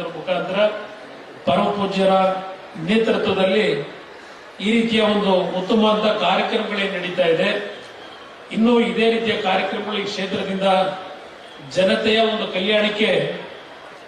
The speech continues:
ಹೊರಹೊಮ್ಮಲಿ ಅಂತಕ್ಕಂಥ ಒಂದು ದೇವರಿಗೆ, ಪರಮ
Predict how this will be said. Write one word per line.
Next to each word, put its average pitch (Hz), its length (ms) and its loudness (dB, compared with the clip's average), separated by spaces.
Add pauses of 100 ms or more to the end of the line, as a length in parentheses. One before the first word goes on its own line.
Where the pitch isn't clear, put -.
ಹೊರಹೊಮ್ಮಲಿ 214 600 4
ಅಂತಕ್ಕಂಥ 208 460 -2 (120)
ಒಂದು 196 240 -4 (460)
ದೇವರಿಗೆ, 202 500 0 (1000)
ಪರಮ 208 240 2